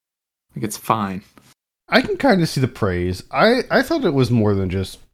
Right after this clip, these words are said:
Speaker 2: fine. I, I really liked this movie a lot. Um, I think that had I seen it before the end of the year, this probably would have gone on my top ten.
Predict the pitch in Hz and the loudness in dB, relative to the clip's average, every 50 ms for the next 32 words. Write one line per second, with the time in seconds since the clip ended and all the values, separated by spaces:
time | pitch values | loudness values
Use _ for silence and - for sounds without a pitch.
0 | _ _ _ - - 135 117 107 101 101 101 95 95 - 117 127 147 156 147 131 | _ _ _ -2 2 2 2 2 2 -2 -4 -6 -6 -6 -2 2 2 4 4 2
1 | 104 113 - - - 139 147 113 101 107 107 98 90 87 90 90 - - - - | 0 -4 -12 -6 0 0 0 2 2 2 2 2 2 0 -2 -2 -4 -6 -6 -6
2 | 95 - - 104 92 90 90 87 87 85 90 95 95 95 92 95 - - - - | -6 -4 -2 -2 -2 0 -2 -2 -2 -2 -2 -2 -2 0 -2 -2 -4 -6 -8 -4
3 | 113 107 104 104 98 98 98 - _ _ _ _ _ _ _ _ _ _ _ _ | -2 0 0 0 0 -2 -4 -6 _ _ _ _ _ _ _ _ _ _ _ _
4 | _ _ _ _ _ _ - 135 135 117 147 143 127 147 139 123 123 - - - | _ _ _ _ _ _ -6 -4 0 0 0 0 4 4 4 4 4 0 -10 -10
5 | - - - - 127 127 127 127 123 123 113 110 110 110 104 104 104 104 - - | -8 -6 0 4 6 8 8 8 8 6 6 8 6 6 6 4 2 0 -2 -8
6 | - _ _ _ _ _ _ _ _ _ _ - - - - 139 123 120 120 113 | -20 _ _ _ _ _ _ _ _ _ _ -14 -8 0 4 4 6 6 6 6
7 | 107 - - 110 - - - 113 107 107 107 104 104 101 101 101 95 101 104 113 | 4 2 -2 -4 -4 0 2 4 4 6 6 6 6 4 4 2 0 0 2 2
8 | 104 101 101 92 98 98 98 101 104 117 120 107 107 131 175 - - - 220 220 | 2 2 2 0 0 0 2 2 2 2 2 0 0 0 0 0 2 4 4 6
9 | 190 190 160 135 135 127 113 110 110 101 98 - 120 107 101 98 95 95 92 - | 6 4 4 4 4 4 6 6 4 4 4 2 4 4 4 4 2 2 0 -2
10 | - - 101 - - - - 104 92 92 90 - | -4 -4 -6 -6 -4 -4 -2 -2 0 0 -2 -6